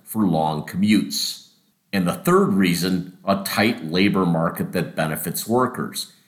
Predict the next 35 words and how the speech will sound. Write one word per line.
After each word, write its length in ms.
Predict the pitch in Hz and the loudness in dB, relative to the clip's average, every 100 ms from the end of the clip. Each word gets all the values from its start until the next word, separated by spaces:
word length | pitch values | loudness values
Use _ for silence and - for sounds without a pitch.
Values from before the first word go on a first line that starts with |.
| _ _ - | _ _ -4
U 300 | 98 143 135 | 2 4 4
S 200 | 131 120 | 0 0
workers 440 | 127 127 131 104 | 0 2 0 2
may 180 | 110 110 | 4 4
have 140 | 107 | 4
a 40 | 110 | 4
unique 540 | 101 98 113 190 - | 6 8 8 4 0
leverage 480 | 170 175 175 135 85 | 2 4 4 2 2
situation 960 | - 95 95 87 85 82 87 82 82 - - _ | 0 0 0 0 0 0 0 0 -2 -8 -20 _
in 140 | 87 | -2
the 100 | 85 | 0
continuously 960 | 85 90 85 117 107 117 117 113 120 117 | 0 -2 0 2 4 4 2 0 0 0
tight 360 | - 113 107 | 0 -2 0
labor 340 | 101 127 139 113 | 2 2 2 2
market 460 | 92 78 - 82 82 - _ - | 2 -2 -2 -6 -6 -18 _ -6
that's 260 | 82 - | -6 -4
favored 640 | - - 165 220 220 117 82 | -8 0 2 4 4 2 0
workers 580 | 80 78 - 78 78 - | -2 -4 -4 -6 -6 -4
during 320 | 92 92 92 | 0 0 0
the 100 | 92 | -2
covid 460 | - 87 90 90 | -2 -2 0 0
economy 600 | 90 - 80 80 78 80 | -2 -4 -4 -4 -4 -4
rebound. 640 | 80 107 95 76 65 - - _ _ _ _ - | 0 2 2 -2 -4 -10 -20 _ _ _ _ 0
As 220 | 113 117 | 0 2
of 160 | 104 - | -2 -2
January, 800 | 98 127 165 135 87 76 73 82 - _ | 0 2 2 2 2 0 -2 -6 -16 _
the 240 | 107 104 | -4 0
average 320 | 123 151 143 - | 2 2 0 0
unemployment 760 | 139 127 - 127 120 127 107 | 0 2 0 0 0 0 0
rate 200 | 117 117 | 0 2
was 200 | 139 - | -2 -2
three 220 | 98 98 | 2 2
point 400 | 98 - 101 98 | 2 -2 -2 -2
four 260 | - 90 87 | -4 -4 -2
percent, 560 | - 98 - 208 131 | -4 -4 0 0 0